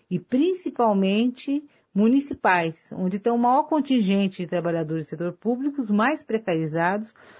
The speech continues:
com os menores salários e, ao mesmo tempo, aqueles que têm uma relação direta com a população. Um segundo movimento fundamental é mobilizar a classe trabalhadora organizada do setor privado.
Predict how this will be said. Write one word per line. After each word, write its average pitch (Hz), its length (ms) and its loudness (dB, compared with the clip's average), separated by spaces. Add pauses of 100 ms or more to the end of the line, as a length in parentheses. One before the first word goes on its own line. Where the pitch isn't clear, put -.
(120)
com 226 120 0
os 220 100 2
menores 247 640 2
salários 180 680 0 (440)
e, 226 160 4
ao 277 100 4
mesmo 262 400 2
tempo, 240 720 0
aqueles 226 460 -2
que 233 180 -6
têm 233 540 0
uma 220 300 2
relação 220 840 2
direta 220 880 2
com - 80 0
a 202 60 2
população. 185 760 -4 (480)
Um 214 80 0
segundo 240 480 2
movimento 185 580 0
fundamental 156 1000 -2
é 175 180 -2
mobilizar 208 880 2
a 220 60 0
classe 220 360 0
trabalhadora 185 640 0
organizada 190 580 -2
do 185 120 -8
setor 208 280 -8
privado. 147 800 -6